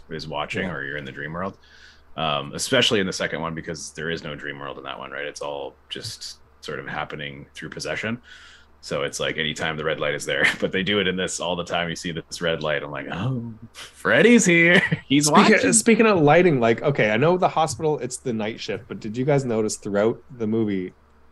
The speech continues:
Speaker 2: the, the lights kept getting dimmer and dimmer? Like, someone just kept turning
Speaker 1: Yeah.
Speaker 2: lights off
Speaker 1: I think that was a
Speaker 2: throughout the night?
Speaker 1: stylistic choice more than anything else.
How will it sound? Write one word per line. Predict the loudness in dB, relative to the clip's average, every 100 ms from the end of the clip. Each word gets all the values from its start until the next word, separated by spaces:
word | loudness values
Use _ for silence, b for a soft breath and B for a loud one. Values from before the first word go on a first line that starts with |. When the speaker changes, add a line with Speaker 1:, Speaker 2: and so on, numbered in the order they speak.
| -2
Speaker 2:
the, | 2 2
the | 2
lights | 2 2 -2
kept | -6 -4
getting | -2 -2 -4
dimmer | -4 -4 -6
and | -6
dimmer? | -6 -6 -8
Like, | -10 -10
someone | -8 -8
just | -8 -8
kept | -10 -4
turning | 2 2
Speaker 1:
Yeah. | 2 0
Speaker 2:
lights | -6 -8
off | -4 -4 -4 _ b b _
Speaker 1:
I | -10
think | -2 -2 2
that | 2
was | 4
a | 2
Speaker 2:
throughout | -2
the | -2
night? | -2
Speaker 1:
stylistic | -2 -6 -8 -12 -12
choice | -6 -6 -6
more | -6
than | -6 -6
anything | -8 -8 -8
else. | -6 -8 -10